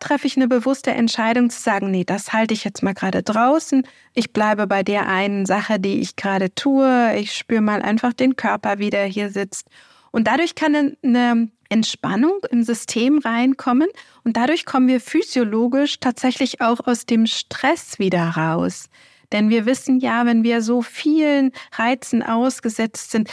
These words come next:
dann entstehen auch dauernd kleine Stressantworten im Körper. Und auch wenn wir das vielleicht gar nicht merken in dem Moment, sind wir immer wieder in diesem Moment der Anspannung und im Stress.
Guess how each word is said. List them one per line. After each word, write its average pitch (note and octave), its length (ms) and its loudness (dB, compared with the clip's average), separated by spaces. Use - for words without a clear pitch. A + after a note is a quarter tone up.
dann A3 160 2
entstehen B3 640 2
auch A3 220 -2
dauernd B3+ 400 2
kleine A#3 480 2
Stressantworten F#3 1400 -2
im F3+ 180 0
Körper. F3 600 -2
Und F3+ 180 -2
auch G#3+ 160 -2
wenn B3 180 2
wir B3+ 80 2
das A#3+ 200 -2
vielleicht A3+ 340 -2
gar A#3+ 160 -2
nicht D4 220 0
merken A#3+ 420 0
in G#3+ 100 2
dem G#3+ 160 0
Moment, G#3+ 400 0
sind A#3+ 220 0
wir C4 140 0
immer C4+ 260 4
wieder B3+ 220 2
in A#3+ 80 4
diesem A#3 240 2
Moment A3+ 400 2
der A3+ 180 0
Anspannung A3+ 640 0
und G#3 200 -2
im G#3+ 120 0
Stress. - 640 -8